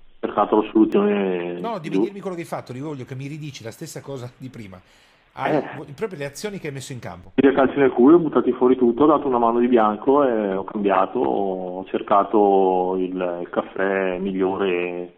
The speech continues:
Speaker 1: che c'era
Speaker 2: Ok.
Speaker 1: in Bergamo e l'ho preso, ho preso io quella marca lì di caffè.
Speaker 2: Benissimo. Hai
Speaker 1: È
Speaker 2: sentito
Speaker 1: cambiato.
Speaker 2: come è cambiato il tono di voce? Invece di usare un tono di voce basso, ehm, sconfitto,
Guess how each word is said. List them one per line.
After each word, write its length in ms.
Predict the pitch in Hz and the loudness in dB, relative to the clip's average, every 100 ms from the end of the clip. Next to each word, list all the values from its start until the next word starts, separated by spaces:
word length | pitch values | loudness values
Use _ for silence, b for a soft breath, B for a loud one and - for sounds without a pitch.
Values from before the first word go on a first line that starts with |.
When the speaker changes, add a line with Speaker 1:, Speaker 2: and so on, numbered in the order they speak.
| _ | _
Speaker 1:
che 120 | - | -10
c'era 720 | - 98 95 92 90 87 87 87 | -4 -2 2 2 2 -2 -4 -8
Speaker 2:
Ok. 120 | 90 | -12
Speaker 1:
in 800 | 90 92 - - - - - 110 | -14 -16 -20 -20 -20 -16 -6 0
Bergamo 540 | 104 92 101 107 127 | 0 0 -2 0 2
e 60 | 107 | 2
l'ho 120 | 95 | 0
preso, 360 | 90 90 87 92 87 87 87 - _ _ _ _ _ _ _ - | -4 -4 -4 -2 -4 -6 -12 -18 _ _ _ _ _ _ _ -18
ho 80 | 98 | -6
preso 260 | 98 90 | -2 0
io 140 | 92 92 | 0 0
quella 140 | 92 | 0
marca 300 | 90 87 87 | 0 0 0
lì 140 | 90 90 | -6 -8
di 100 | 90 | -8
caffè. 400 | - - 90 165 _ _ - | -10 -8 -10 -12 _ _ -20
Speaker 2:
Benissimo. 520 | 151 _ _ 131 135 _ b b b b b | -20 _ _ -20 -20 _ b b b b b
Hai 120 | 135 | -10
Speaker 1:
È 20 | |
Speaker 2:
sentito 220 | 135 175 185 | -6 -2 -2
Speaker 1:
cambiato. 220 | 180 - | -2 -6
Speaker 2:
come 160 | 117 117 | -10 -12
è 40 | |
cambiato 380 | 117 113 107 107 | -12 -10 -10 -12
il 80 | 101 | -14
tono 160 | 110 | -16
di 100 | 104 | -14
voce? 380 | 101 92 - 196 _ b b b - | -14 -14 -14 -16 _ b b b -14
Invece 400 | 123 180 190 156 | -10 -8 -8 -10
di 80 | |
usare 260 | 127 131 127 | -8 -8 -10
un 80 | 120 | -10
tono 160 | 120 113 | -12 -12
di 60 | |
voce 280 | 110 113 117 | -12 -12 -10
basso, 600 | 107 107 - - 107 107 b b b b - | -10 -10 -12 -14 -14 -14 b b b b -20
ehm, 840 | 101 98 95 95 92 92 90 87 | -14 -12 -12 -14 -18 -20 -20 -20
sconfitto, 1080 | - 139 123 - 123 113 _ - 113 110 | -14 -12 -12 -12 -12 -12 _ -14 -12 -12